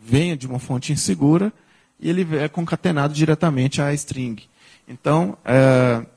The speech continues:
a gente fazendo uma reescrita da string com os dados, é, que visam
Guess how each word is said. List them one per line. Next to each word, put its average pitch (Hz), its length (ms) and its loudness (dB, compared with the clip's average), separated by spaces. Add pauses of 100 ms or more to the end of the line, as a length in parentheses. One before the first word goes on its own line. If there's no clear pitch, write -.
(600)
a - 100 -2
gente 143 200 6
fazendo 143 340 4
uma 123 220 -4 (300)
reescrita 139 580 0
da 135 120 0
string 131 520 -4 (460)
com 135 240 2
os 123 100 -2
dados, 123 640 -4 (480)
é, 120 600 2 (340)
que - 120 0
visam 127 540 0